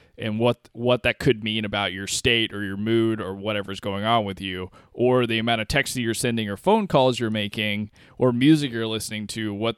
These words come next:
how that might be coloring your, your, or tell people about your mental attitude.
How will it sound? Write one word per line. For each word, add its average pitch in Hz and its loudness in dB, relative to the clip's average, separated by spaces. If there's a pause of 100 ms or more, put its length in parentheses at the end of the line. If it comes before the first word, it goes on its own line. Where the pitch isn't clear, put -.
(140)
how 131 2
that 117 0
might 113 -2
be 104 -6
coloring 107 -4
your, 98 -8 (140)
your, 110 -12
or 110 -8
tell 120 0
people 113 -4
about 98 -4
your 95 -8
mental 92 -10
attitude. 95 -10